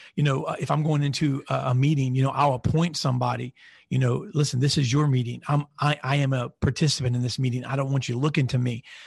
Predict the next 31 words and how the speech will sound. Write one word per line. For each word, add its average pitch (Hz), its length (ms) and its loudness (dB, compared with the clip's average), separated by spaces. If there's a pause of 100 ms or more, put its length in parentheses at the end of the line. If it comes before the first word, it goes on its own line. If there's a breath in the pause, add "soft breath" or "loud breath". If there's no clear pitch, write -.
I 131 80 -2
don't 135 140 2
want 143 200 0
you 139 60 2
asking 135 380 0
me. 120 80 0
Don't 131 180 0
feel 147 160 0
like 135 140 -4
you 127 60 -2
need 143 180 0
to. 135 160 -6
I'm 139 160 0
here 135 260 -2
to 127 140 -4
learn." 135 340 0
And, 120 180 -4 (400 loud breath)
um, 135 220 0
so, 151 340 0
uh, - 60 -6 (140)
that's, 170 240 0
that's - 200 0
one 151 220 4
aspect 139 400 0
when 143 80 0
it 131 80 -4
comes 135 280 0
to, 131 200 -2
to 127 180 -2
work. 131 440 0 (400 loud breath)
But 139 180 0